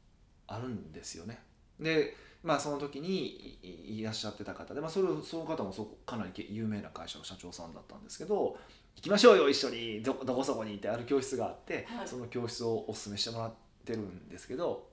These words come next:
Speaker 1: まあ、今のところまだペンディング中っていう。
Speaker 2: なんでペンディングする？そこはなんでなんですか？
Speaker 1: いや、もうビビってるんですよ。え、これ行き始めた。で、言われたんですよ。あの、本来、茶道って、一回先生決まると帰れないんですって。
Speaker 2: え、なんでですか？
Speaker 1: もうその上の人が嫌だったとしても。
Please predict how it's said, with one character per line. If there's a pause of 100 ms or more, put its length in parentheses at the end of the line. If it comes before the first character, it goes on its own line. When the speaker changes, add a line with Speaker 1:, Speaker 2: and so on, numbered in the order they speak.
(220)
Speaker 1:
ま
あ、
今
の
と
こ
ろ
ま
だ (280)
ペ
ン
デ
ィ
ン
グ
中
っ
て
い
う。
Speaker 2:
な
ん
で
ペ
ン
デ
ィ
ン
グ
す
る？
そ
こ
は
な
ん
で
な
ん
で
す
か？
Speaker 1:
い
や、
も
う
ビ
ビ
っ
て
る
ん
で
す
よ。 (300)
え、
こ
れ
行
き
始
め
た。
で、
言
わ
れ
た
ん
で
す
よ。 (120)
あ
の、 (320)
本
来、
茶
道
っ
て、 (800)
一
回
先
生
決
ま
る
と
帰
れ
な
い
ん
で
す
っ
て。 (200)
Speaker 2:
え、 (1700)
な
ん
で
で
す
か？
Speaker 1:
も
う
そ
の
上
の
人
が
嫌
だ
っ
た
と
し
て
も。